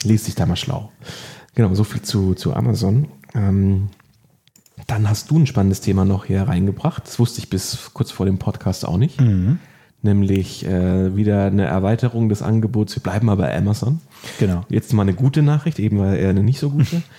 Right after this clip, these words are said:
Speaker 1: Äh, Amazon Prime und Twitch haben eine Allianz jetzt irgendwie, ne?
Speaker 2: Richtig, die, ähm, äh, ja, kooperieren jetzt, ist so eine Win-Win-Situation für beide. Ähm, Amazon Prime, ähm, also wer, oder wer einen Amazon Prime-Account hat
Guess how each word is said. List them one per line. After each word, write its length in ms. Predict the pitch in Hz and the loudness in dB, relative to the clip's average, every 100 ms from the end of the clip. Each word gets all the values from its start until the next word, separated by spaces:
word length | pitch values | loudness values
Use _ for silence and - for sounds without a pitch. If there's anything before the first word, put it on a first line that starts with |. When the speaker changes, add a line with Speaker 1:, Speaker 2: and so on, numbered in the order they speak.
| - - - | -20 -20 -8
Speaker 1:
Äh, 280 | 104 104 101 | -2 0 2
Amazon 320 | 117 131 120 | 2 2 2
Prime 360 | 104 - 143 170 | -2 -2 0 2
und 120 | 123 | 0
Twitch 460 | - - - - - - | 0 -4 -4 -10 -8 -2
haben 140 | 107 | 0
eine 120 | 98 | 2
Allianz 520 | 80 101 98 92 90 | 0 0 0 0 -2
jetzt 180 | 82 - | -6 -4
irgendwie, 320 | 107 92 90 | -2 0 0
ne? 180 | 92 117 | 2 2
Speaker 2:
Richtig, 360 | 147 160 110 98 | 2 2 0 0
die, 320 | 107 104 107 | 0 2 0
ähm, 880 | - 101 101 98 98 98 98 92 90 | 0 0 2 2 2 0 0 -2 -4
äh, 720 | - - - - 64 73 98 | -6 -8 -10 -12 -12 -10 -4
ja, 160 | 92 87 | -2 -2
kooperieren 800 | - 139 123 107 107 156 185 120 | 0 0 2 0 2 4 4 2
jetzt, 340 | 98 160 - | 2 0 -2
ist 160 | - - | -6 0
so 80 | |
eine 260 | 104 95 92 | 0 2 0
Win-Win-Situation 1200 | 92 92 110 120 120 156 139 95 92 95 - 117 | -2 0 2 2 2 0 0 -2 -2 -2 -2 -2
für 120 | 151 95 | 0 -2
beide. 420 | 92 117 113 160 - - - - - - | 0 2 0 -2 -6 -20 -20 -20 -16 -4
Ähm, 520 | 104 104 104 104 104 | 0 2 2 2 2
Amazon 580 | 87 104 104 107 101 - | 0 -2 0 0 0 -4
Prime, 880 | - 90 90 104 139 156 160 - | -6 -4 -2 0 0 0 0 -2
ähm, 680 | - 110 113 113 113 113 120 - _ _ _ _ - - | -2 0 2 2 2 0 -2 -10 _ _ _ _ -18 -8
also 220 | 104 95 | -4 0
wer, 180 | 107 110 | 0 0
oder 260 | 104 92 87 | 0 0 2
wer 240 | 110 123 | 2 2
einen 240 | 107 98 | 2 0
Amazon 480 | 90 107 110 - 95 | 0 0 2 0 -2
Prime-Account 1120 | - 92 95 101 101 - 104 - 85 82 - | -2 -2 0 0 0 -4 -8 -6 -4 -4 -2
hat 240 | 113 - | -2 -2